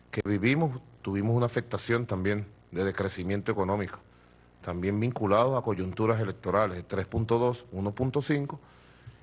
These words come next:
y ya año dos mil once, dos mil doce, los dos años del comandante Chávez, ven ustedes aquí un crecimiento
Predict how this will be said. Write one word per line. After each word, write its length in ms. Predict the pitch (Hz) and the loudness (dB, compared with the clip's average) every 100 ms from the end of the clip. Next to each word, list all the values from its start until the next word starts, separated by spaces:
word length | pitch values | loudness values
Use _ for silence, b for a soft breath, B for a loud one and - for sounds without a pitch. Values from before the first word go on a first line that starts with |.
| B B - - - - - - | B B -20 -20 -20 -20 -20 -10
y 140 | - 110 | -4 4
ya 180 | 107 117 | 4 4
año 240 | 131 139 | 2 2
dos 180 | 127 110 | 2 2
mil 200 | 127 135 | 2 4
once, 360 | 151 147 127 107 | 4 2 0 -2
dos 160 | 92 | 0
mil 300 | 95 113 113 | 0 0 2
doce, 320 | 98 143 - | 4 4 2
los 120 | 101 95 | -2 0
dos 200 | 110 135 | 2 2
años 220 | 127 135 | 2 -2
del 100 | 117 | -2
comandante 540 | 107 101 104 113 123 | 0 0 0 0 -2
Chávez, 360 | 123 131 127 139 - - - - - - - - - B B B - | 4 4 4 -2 -12 -20 -20 -20 -20 -20 -20 -20 -20 B B B -12
ven 220 | 92 110 | -2 0
ustedes 380 | 117 - 135 135 | 0 2 2 4
aquí 240 | 135 - 135 | 2 0 -4
un 100 | 131 | -2
crecimiento 800 | 120 - 117 110 110 107 131 | -2 -2 0 2 2 0 -2